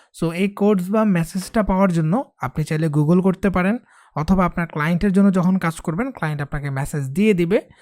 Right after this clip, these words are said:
বা প্র্যাকটিসের জন্য যখন করবেন, তখন আপনি Google থেকে সেই মেসেজটা কালেক্ট করে ডিজাইন করতে পারেন, অথবা আমাদের যে মেসেজটা রয়েছে সেটা দিয়েও ডিজাইন করতে পারেন।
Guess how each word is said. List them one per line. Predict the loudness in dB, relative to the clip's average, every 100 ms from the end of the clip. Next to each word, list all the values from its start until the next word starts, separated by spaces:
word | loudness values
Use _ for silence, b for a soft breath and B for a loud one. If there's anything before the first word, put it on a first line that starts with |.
| b b -12
বা |
প্র্যাকটিসের | -2 -2 0 0 2 4
জন্য | 4 2
যখন | 2 0
করবেন, | 2 2 0 -2
তখন | -6 -4
আপনি | -6 -6
Google | -4 0 0 0
থেকে | -2 0 -4 -4 _ _ _ _
সেই | -4 -2
মেসেজটা | 0 -2 -6 -6
কালেক্ট | -6 -2 -4 -2
করে | -2 0
ডিজাইন | 0 -2 -4
করতে | -4 -4
পারেন, | -4 -2 -4 _ b b b
অথবা | -4 0 0
আমাদের | -2 -4 -2
যে | 0
মেসেজটা | -2 -4 -4 0
রয়েছে | 0 0 -2
সেটা | -4 -4 -4
দিয়েও | 0 0
ডিজাইন | 0 -2 -6
করতে | -8 -8
পারেন। | -8 -8